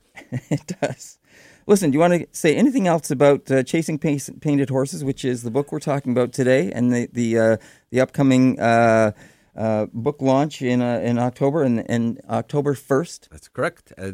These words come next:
Speaker 2: I think six, six o'clock. Um, no, just I hope people like it. As a, it's, my last novel was called, um, Motorcycles and Sweetgrass, and it was a bit more light-spirited. This,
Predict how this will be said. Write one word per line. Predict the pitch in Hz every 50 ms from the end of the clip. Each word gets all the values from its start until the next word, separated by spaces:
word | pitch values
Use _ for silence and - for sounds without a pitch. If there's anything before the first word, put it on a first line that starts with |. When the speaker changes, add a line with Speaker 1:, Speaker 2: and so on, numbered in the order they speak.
| 95
Speaker 2:
I | 92 98
think | 95 123 98 -
six, | - 110 _ - - _ _
six | _ - 131 - - -
o'clock. | 92 - 107 95 90 85 _ _ _ _ _ _ _ - - - - -
Um, | - 147 165 185 180 165 156 147 151 175
no, | 247 294 294 214
just | 175 214 196 -
I | 196 180
hope | 175 185 190 _
people | - 196 180 - 185 170
like | 147 135 135 127 -
it. | 214 196 151
As | 147 139 156
a, | 151 - - 175
it's, | 170 131 - - - _ _ _ _ _ _ - _ _ _ _ _ - -
my | 180 175 170
last | 156 156 165 175 196 208 196 - -
novel | 160 151 147 156 156
was | 143 -
called, | - - - 143 135 131 135 135 135 135 127 123 - - 127
um, | 123 120 117 117 113 113 113 110 110 110 110 117
Motorcycles | 127 139 135 - - 139 123 131 117
and | 120 117
Sweetgrass, | - - 131 120 - - 120 117 117 123 127 - 151
and | 139
it | 131
was | 127 131 147
a | 143
bit | 170 165 160 156
more | 151 151 151 143 139 123
light-spirited. | 120 127 135 131 - - - - 135 131 127 123 107 101 95 98
This, | 175 190 -